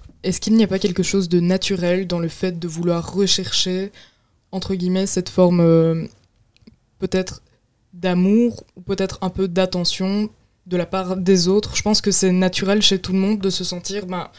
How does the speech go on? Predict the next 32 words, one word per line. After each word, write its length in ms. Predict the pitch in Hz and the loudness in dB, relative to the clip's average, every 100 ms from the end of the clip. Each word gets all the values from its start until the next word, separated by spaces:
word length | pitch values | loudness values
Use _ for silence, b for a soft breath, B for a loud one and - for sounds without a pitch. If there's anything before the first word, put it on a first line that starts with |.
| b b - | b b -12
on 40 | |
va 120 | 165 | -8
peut-être 260 | 160 175 - - | -4 -4 -4 -8
encore 260 | 180 175 175 | -4 -2 -2
une 60 | 175 | 0
fois 160 | 202 | 0
en 80 | 185 | 0
revenir 260 | 175 185 185 | 0 -2 -2
sur 160 | 175 | -4
notre 160 | 165 160 | -6 -4
sujet 260 | 185 175 | -2 -2
de 80 | 175 | -2
la 100 | 165 | -4
sécurité, 680 | - 185 185 175 175 208 226 B B B - | -4 -6 -6 -8 -4 -4 -4 B B B -8
le 80 | 202 | -4
fait 240 | 196 190 | -4 -4
de 80 | 175 | -4
vouloir 340 | 170 180 196 | -2 -2 0
se 80 | 196 | -2
sentir, 460 | 175 175 190 185 - | -2 -4 -8 -10 -8
ben, 300 | 180 170 - - - | -4 -4 -6 -14 -10
en 60 | 180 | -6
sécurité. 600 | - 185 180 180 202 202 | -4 -6 -6 -4 -4 -2
Par 100 | 180 | -4
exemple, 380 | 180 190 185 - | -4 -4 -6 -16
premièrement, 420 | - 196 180 180 185 | -8 -4 -4 -4 -4
ici 240 | 190 - 196 | -2 -2 -2
dans 120 | 180 | -2
cet 200 | 190 180 | -2 -4
espace 280 | 170 190 180 | -4 -4 -6
de 60 | |
parole, 400 | 175 165 175 202 | -8 -6 -4 -6